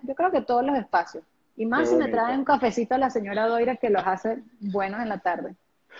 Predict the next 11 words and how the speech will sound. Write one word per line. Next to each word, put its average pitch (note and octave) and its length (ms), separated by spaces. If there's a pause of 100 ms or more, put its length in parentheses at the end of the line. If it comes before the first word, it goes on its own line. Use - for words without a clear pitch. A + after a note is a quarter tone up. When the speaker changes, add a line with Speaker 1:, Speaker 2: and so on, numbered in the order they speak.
(200)
Speaker 2:
Bueno, D#3 240
mira, D#3+ 280
te D#3 120
lo C#3+ 160
tengo D#3+ 520
a E3 120
distancia, E3 800
virtual, D#3 800 (560)
pero C3+ 540
Speaker 1:
Gracias, F3+ 380
gracias. F3+ 300